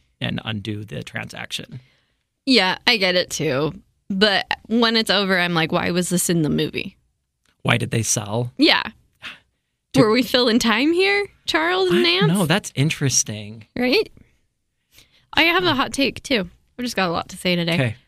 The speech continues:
Speaker 2: He looks good with dark hair.
Speaker 1: He does look good with dark hair.
Speaker 2: I, I liked it.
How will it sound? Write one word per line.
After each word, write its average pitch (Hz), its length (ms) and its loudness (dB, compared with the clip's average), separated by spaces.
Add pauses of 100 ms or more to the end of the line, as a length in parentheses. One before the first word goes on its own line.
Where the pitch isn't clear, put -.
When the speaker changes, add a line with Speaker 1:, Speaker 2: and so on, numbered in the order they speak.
(380)
Speaker 2:
He - 160 -4
looks 277 220 0
good 320 160 0
with 202 100 0
dark 170 200 -2
hair. 175 260 0 (500)
Speaker 1:
He 370 60 -2
does 466 160 2
look 370 120 0
good 190 160 0
with 156 140 0
dark 131 260 -2
hair. 117 360 -10 (340)
Speaker 2:
I, 320 240 0
I 277 140 4
liked 466 320 -2
it. - 180 -2